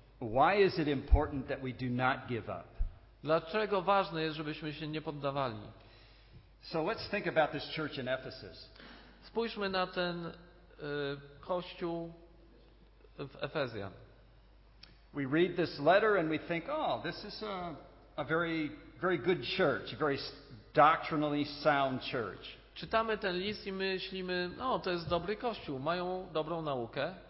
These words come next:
Speaker 1: And we would be correct.
Speaker 2: I mielibyśmy rację.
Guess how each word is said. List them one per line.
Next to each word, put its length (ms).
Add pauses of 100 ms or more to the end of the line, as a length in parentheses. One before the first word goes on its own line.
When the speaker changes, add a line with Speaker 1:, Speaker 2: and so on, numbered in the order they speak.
(360)
Speaker 1:
And 200
we 120
would 160
be 100
correct. 680 (460)
Speaker 2:
I 160
mielibyśmy 540
rację. 440